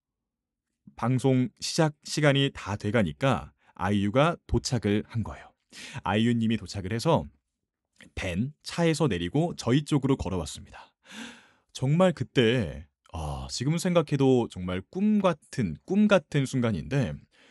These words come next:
그때 아이유님이 바로, 정말 바로 앞에 있었고요. 저 아이유님이랑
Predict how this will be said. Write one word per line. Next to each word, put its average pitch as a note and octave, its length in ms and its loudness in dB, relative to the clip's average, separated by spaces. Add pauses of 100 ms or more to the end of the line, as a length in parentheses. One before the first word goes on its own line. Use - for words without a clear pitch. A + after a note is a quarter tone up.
(320)
그때 C3+ 260 2
아이유님이 D3 840 4 (400)
바로, C#3+ 300 0
정말 B2+ 260 0
바로 A#2 220 -4
앞에 - 240 -4
있었고요. G2+ 600 -4 (400)
저 A2 220 -2
아이유님이랑 A#2 840 2